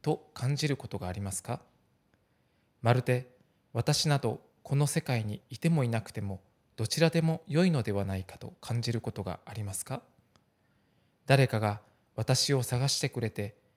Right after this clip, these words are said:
見つけてくれて、「ああ、よかった、ここにいたんだね」と言ってくれたらと感じることが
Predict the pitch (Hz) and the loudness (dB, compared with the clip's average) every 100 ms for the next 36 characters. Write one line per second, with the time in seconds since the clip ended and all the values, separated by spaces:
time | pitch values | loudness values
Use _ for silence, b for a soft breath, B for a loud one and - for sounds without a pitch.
0 | _ 120 - - 151 143 143 135 127 127 | _ -4 -2 0 -2 0 0 0 -2 -6
1 | _ _ _ _ - 127 107 117 - 147 | _ _ _ _ 2 2 2 -4 -4 -6
2 | - 123 - _ _ - 135 160 175 175 | -4 -6 -8 _ _ -8 2 4 4 2
3 | 185 143 123 135 139 _ _ - 139 - | 0 0 0 0 -4 _ _ -2 -2 -4
4 | _ - 113 - 131 139 139 135 107 - | _ -12 -8 -6 -2 0 0 -2 -4 -8
5 | _ _ _ - 160 - - _ - 127 | _ _ _ -2 -2 -2 -10 _ -2 0
6 | 131 135 117 92 95 90 - | 2 0 -2 -4 -8 -8 -12